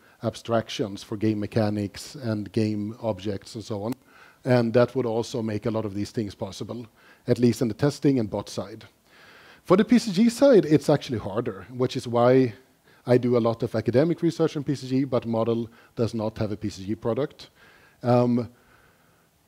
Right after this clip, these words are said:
the kind of standardization and shared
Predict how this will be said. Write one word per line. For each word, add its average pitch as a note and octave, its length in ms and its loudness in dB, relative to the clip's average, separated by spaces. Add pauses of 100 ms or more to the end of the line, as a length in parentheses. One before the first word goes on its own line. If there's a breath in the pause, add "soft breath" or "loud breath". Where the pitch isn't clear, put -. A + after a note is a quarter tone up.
(200)
the C#3 100 4
kind F#3+ 360 4
of - 440 0
standardization C3+ 1080 4
and A2+ 160 0
shared B2+ 540 4